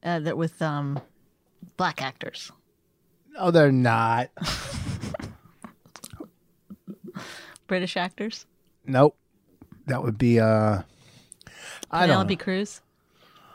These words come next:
Speaker 2: Whatever. It looked like her to me. That's all. I didn't hear her talk yet.
Speaker 1: See, milady. <laughs>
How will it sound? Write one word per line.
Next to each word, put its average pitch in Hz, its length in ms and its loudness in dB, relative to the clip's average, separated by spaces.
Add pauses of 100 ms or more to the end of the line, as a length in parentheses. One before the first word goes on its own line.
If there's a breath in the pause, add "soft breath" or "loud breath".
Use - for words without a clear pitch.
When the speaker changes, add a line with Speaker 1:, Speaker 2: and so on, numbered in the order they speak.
(300 soft breath)
Speaker 2:
Whatever. 220 760 4
It 139 60 -4
looked 202 300 -2
like 175 220 2
her 143 140 6
to 131 140 2
me. 110 180 2
That's 131 300 0
all. 120 300 2 (440 loud breath)
I 123 120 2
didn't 139 200 4
hear 147 200 6
her 139 60 2
talk 156 400 2
yet. 92 240 -2 (1080)
Speaker 1:
See, 349 340 4
milady. 311 840 2
<laughs> - 40 -20